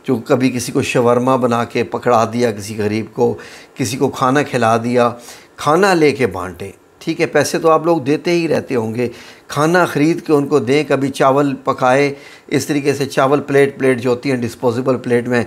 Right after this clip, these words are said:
लोगों में वहाँ बांटना शुरू कर दें, गरीबों में। आप देखिएगा कि किस तरीके से आपका दिल और रूह कैसे मुतमईन हो जाएगी, आप ख़ुद हैरान हो जाएंगे।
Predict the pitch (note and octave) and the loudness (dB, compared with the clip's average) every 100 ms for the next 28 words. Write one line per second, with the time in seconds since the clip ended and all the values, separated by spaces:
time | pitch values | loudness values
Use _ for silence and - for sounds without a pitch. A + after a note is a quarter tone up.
0 | - - - - B2 B2+ D3+ D3+ B2 A2 | -6 -20 -14 0 2 4 4 2 2 0
1 | B2 A2 A#2 G#2+ D3 A#2 D3 B2+ C3+ B2 | 0 2 2 2 -2 -4 -4 0 0 0
2 | C3+ A2 G#2+ G#2+ B2 B2+ C3 - A2+ A2+ | -2 -2 -4 -2 -2 -2 -4 -2 -2 0
3 | A2 A2 A2 C#3+ C#3 C#3 C#3 B2+ - - | -2 -4 -4 -4 -2 0 0 0 -8 -20
4 | - - C#3 - D#3+ - - D#3 D3+ D#3 | -20 -8 -8 -6 -8 -8 -6 -2 -2 0
5 | G#3 C#3+ C3 G2 - - - - _ _ | 0 0 0 -2 -4 -18 -20 -20 _ _
6 | C3 C#3 C#3 - - _ _ D3+ C3 G2 | 2 2 0 -4 -20 _ _ -2 -2 0
7 | C#3+ E3 D#3+ B2 G#2+ C#3 D3+ C#3 - D3+ | -2 0 0 0 2 0 2 0 0 0
8 | A#2 A2+ A#2 C#3+ C3+ A#2 B2+ C3 C#3+ - | 0 0 0 2 2 0 0 0 -2 0
9 | A2 - C3+ A#2 A2+ G2+ G2+ G2 F2 F#2 | -2 -4 -6 -2 -2 -4 -6 -10 -12 -14
10 | G2 | -14